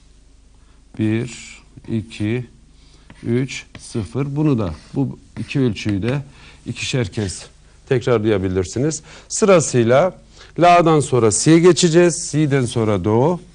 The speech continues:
Yani soldan sola kadar birinci bölümümüz soldan başlamıştık. İkinci bölümümüz la'dan.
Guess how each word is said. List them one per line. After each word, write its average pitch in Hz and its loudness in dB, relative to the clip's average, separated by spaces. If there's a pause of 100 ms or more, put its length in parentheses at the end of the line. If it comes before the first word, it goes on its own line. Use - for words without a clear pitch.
(800)
Yani 147 4
soldan 147 2
sola 127 0
kadar 139 -2 (680)
birinci 143 2 (1700)
bölümümüz 143 2
soldan 175 2
başlamıştık. 165 0
İkinci 117 -4
bölümümüz 110 -2
la'dan. 170 2